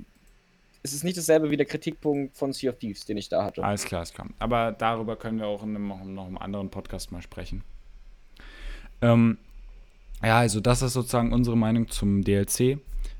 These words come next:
Speaker 2: Ähm, ja, dann können wir jetzt eigentlich zum letzten Punkt kommen, und zwar zu Star Wars Battlefront drei. Was wünschten wir uns? Wir haben eigentlich schon ein paar Sachen genannt, wie zum Beispiel mehr Waffen auf jeden Fall, mehr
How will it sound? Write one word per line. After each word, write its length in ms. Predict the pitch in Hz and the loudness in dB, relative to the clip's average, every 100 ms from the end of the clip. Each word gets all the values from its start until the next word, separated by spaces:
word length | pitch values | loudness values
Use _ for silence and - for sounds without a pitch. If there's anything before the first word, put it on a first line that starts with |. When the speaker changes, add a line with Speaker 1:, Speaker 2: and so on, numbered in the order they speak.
| - 113 | -4 2
Speaker 2:
Ähm, 460 | 110 107 104 110 - | 4 6 4 0 2
ja, 180 | 151 104 | 2 4
dann 120 | 113 | 2
können 200 | 131 131 | 4 4
wir 80 | 123 | 4
jetzt 180 | 131 - | 2 0
eigentlich 300 | 127 131 123 | 0 0 -2
zum 640 | 117 117 117 117 113 110 - - - | 2 4 6 4 2 -2 -6 -14 -2
letzten 380 | 120 123 - | -2 0 -2
Punkt 320 | 131 135 143 - | 0 4 6 6
kommen, 260 | 110 120 | 4 2
und 120 | 113 | 4
zwar 260 | 107 113 113 | 6 4 2
zu 220 | - 110 | -2 -4
Star 200 | 107 107 | 0 0
Wars 140 | 110 - | 0 0
Battlefront 500 | 120 113 - 104 101 | -4 -4 -4 -4 -2
drei. 220 | 107 113 | 0 0
Was 220 | 110 - | 0 2
wünschten 340 | 117 139 - 101 | 2 2 -2 -4
wir 120 | 90 | -2
uns? 280 | 107 123 - - - - - - - - - - - - - | -4 -4 -8 -12 -18 -20 -12 -8 -8 -8 -18 -18 -20 -8 2
Wir 80 | 110 | 4
haben 80 | |
eigentlich 320 | 120 131 127 - | 6 4 2 2
schon 380 | 127 123 120 | 4 6 6
ein 60 | 120 | 4
paar 180 | 120 117 | 2 2
Sachen 260 | 120 117 | 2 0
genannt, 320 | 113 107 131 - | 2 4 2 0
wie 80 | |
zum 140 | - 107 | 0 2
Beispiel 560 | 107 - 107 104 101 | 2 2 2 2 2
mehr 260 | 104 110 107 | 4 4 4
Waffen 300 | 110 120 151 | 2 2 -2
auf 180 | 117 - | -4 -2
jeden 160 | 123 123 | -2 -2
Fall, 200 | 127 117 | -2 0
mehr 360 | 104 101 101 | 0 -2 -4